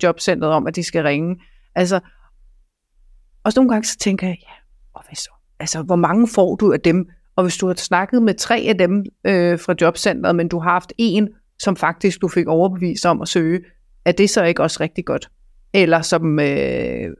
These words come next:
hvad, hvad kan man sige, fik, ja, du havde en virkelig god dialog med.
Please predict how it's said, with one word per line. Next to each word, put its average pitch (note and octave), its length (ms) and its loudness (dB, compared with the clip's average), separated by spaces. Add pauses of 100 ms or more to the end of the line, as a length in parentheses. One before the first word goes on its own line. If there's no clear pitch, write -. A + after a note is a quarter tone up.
hvad, E3+ 180 -4
hvad E3+ 120 0
kan E3+ 120 -6
man E3+ 80 0
sige, D#3+ 340 -4
fik, - 240 -2 (340)
ja, D#3+ 120 2 (120)
du E3 80 -2
havde F#3+ 160 4
en G3 60 2
virkelig F#3 280 2
god E3+ 240 -2
dialog E3 440 0
med. - 160 -2